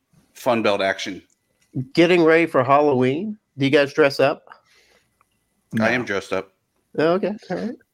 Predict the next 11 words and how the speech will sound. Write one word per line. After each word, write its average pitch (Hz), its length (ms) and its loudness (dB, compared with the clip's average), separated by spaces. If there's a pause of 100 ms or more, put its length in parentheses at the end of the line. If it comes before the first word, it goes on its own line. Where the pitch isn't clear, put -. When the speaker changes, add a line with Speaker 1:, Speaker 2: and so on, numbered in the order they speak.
(520)
Speaker 2:
Yeah. 120 100 -8 (380)
And 147 100 0
no, 165 160 2
Shane, 190 320 0
you 190 100 -2
don't 233 300 0
even 208 220 0
know 208 120 0
with 180 180 -6
the 175 60 0
kids? 285 520 0